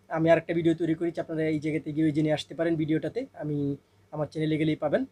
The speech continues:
তো যাই হোক, এখন কথা হচ্ছে যে বাংলাদেশি প্রবাসী ভাইরা প্রশ্ন করছেন যে, "ভাই, যারা নতুন visit visa নিয়েছি বা ভিজিট visa নিয়েছিলাম, আমাদের কি hobby?" দেখুন, যাদের work permit visa বা কাজের visa রয়েছে, তাদেরকে যেহেতু অগ্রাগা-, অগ্রাধিকারটা দেওয়া হয়েছে, তারা শুধু আসতে পারবে।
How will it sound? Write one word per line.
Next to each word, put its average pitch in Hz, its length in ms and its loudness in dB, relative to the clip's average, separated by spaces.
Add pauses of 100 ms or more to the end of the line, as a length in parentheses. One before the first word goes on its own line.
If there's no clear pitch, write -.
(100)
তো 165 60 -12
যাই 196 200 8
হোক, 214 180 6
এখন 226 260 0
কথা 226 180 2
হচ্ছে 214 180 0
যে 190 60 -4
বাংলাদেশি 196 460 4
প্রবাসী 190 340 2
ভাইরা 190 220 6
প্রশ্ন 180 340 -6
করছেন 170 280 -4
যে, 165 80 -4
"ভাই, 165 180 2
যারা 175 180 2
নতুন 175 460 0
visit 160 280 -4
visa 180 240 -4
নিয়েছি 170 420 2 (360)
বা 170 100 6
ভিজিট 165 400 0
visa 170 180 2
নিয়েছিলাম, 175 580 6
আমাদের 196 340 6
কি 160 160 -8
hobby?" 135 220 -8 (560)
দেখুন, 208 340 4 (720)
যাদের 196 500 8 (140)
work 190 340 4
permit 202 260 0
visa 165 180 -10
বা 190 80 4
কাজের 170 420 4
visa 170 220 2
রয়েছে, 185 260 0
তাদেরকে 175 460 -2
যেহেতু 180 300 0
অগ্রাগা-, 160 480 -2
অগ্রাধিকারটা 160 680 0
দেওয়া 156 280 2
হয়েছে, 156 300 0
তারা 160 220 0
শুধু 165 180 -2
আসতে 151 300 0
পারবে। 160 320 0